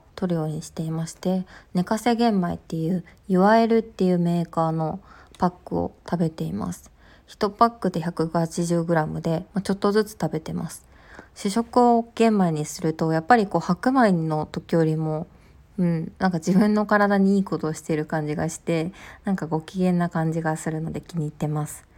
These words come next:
あと体重とかの調整もしやすいなっていうのはすごく思いますね。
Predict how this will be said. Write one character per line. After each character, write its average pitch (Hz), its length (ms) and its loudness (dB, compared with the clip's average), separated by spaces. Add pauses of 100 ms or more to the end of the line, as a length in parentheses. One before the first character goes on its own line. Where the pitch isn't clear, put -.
(320)
あ 185 80 -2
と - 20 0
体 233 280 0
重 269 520 0
と 262 140 -2
か 196 140 -2
の 160 240 0
調 170 200 -2
整 185 180 0
も 185 120 2
し - 160 -4
や 185 120 0
す 196 180 -4
い 180 80 2
な 151 240 -4
っ - 20 -14
て - 200 -10
い 156 100 -4
う 151 80 -4
の 143 140 -4
は - 80 -8
す - 140 -18
ご 160 120 -4
く 160 120 -12
思 156 220 -2
い 160 80 0
ま 170 140 0
す 165 140 -8
ね。 147 200 -8